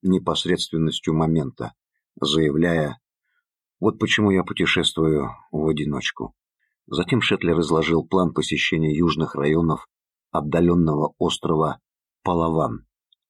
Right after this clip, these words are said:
«Завтра я найму переводчика и весь день буду идти пешком до маленькой отдаленной деревни». Он боялся заразиться малярией и лихорадкой денге, и даже исламских террористов, которые, как ему сообщили,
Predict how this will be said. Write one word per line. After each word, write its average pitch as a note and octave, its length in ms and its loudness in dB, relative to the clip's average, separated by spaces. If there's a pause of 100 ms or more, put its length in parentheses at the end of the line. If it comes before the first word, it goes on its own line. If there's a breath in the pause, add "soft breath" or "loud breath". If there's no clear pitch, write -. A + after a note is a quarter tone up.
(760)
«Завтра G#2+ 380 0
я G2+ 100 4
найму G#2+ 300 4
переводчика G2+ 680 2
и D#2+ 120 4
весь E2 200 2
день F#2+ 240 2
буду E2 380 0
идти E2+ 340 -2
пешком E2 580 0 (420)
до E2+ 200 0
маленькой E2 640 2
отдаленной D#2+ 600 0
деревни». F2 540 0 (1300)
Он G2+ 160 2
боялся G#2 380 2
заразиться G2 540 2
малярией F#2 520 4
и G2 140 0
лихорадкой F2+ 720 0
денге, D2 460 -2 (460)
и D#2 100 -4
даже E2 260 2
исламских D#2+ 520 -2
террористов, E2 580 0
которые, C#2+ 360 0
как - 220 -4
ему C#2+ 200 -4
сообщили, D#2+ 640 -2